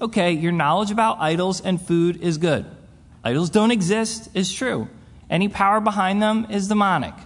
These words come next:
Food doesn't make a person better, he stated that clearly, doesn't make a person worse.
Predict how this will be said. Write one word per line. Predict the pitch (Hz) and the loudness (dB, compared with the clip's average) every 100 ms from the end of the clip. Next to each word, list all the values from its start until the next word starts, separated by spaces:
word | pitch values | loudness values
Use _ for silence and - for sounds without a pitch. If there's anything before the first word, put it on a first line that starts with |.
| - - - - - - - | -20 -20 -20 -20 -20 -12 0
Food | 208 240 254 - 170 | 2 4 2 -2 -4
doesn't | 143 208 240 | 0 2 2
make | 233 226 | 0 0
a | 214 | -2
person | 220 214 202 | -2 0 -2
better, | 190 240 254 | 0 -2 -2
he | 247 | -6
stated | - 208 208 | -4 -2 0
that | 214 208 | -2 -2
clearly, | 226 220 220 | -2 0 0
doesn't | 190 185 196 214 | 0 0 2 2
make | 208 | 0
a | 208 | -2
person | 202 196 185 180 | -2 -2 -2 -2
worse. | 147 113 95 - | 0 -2 -4 -12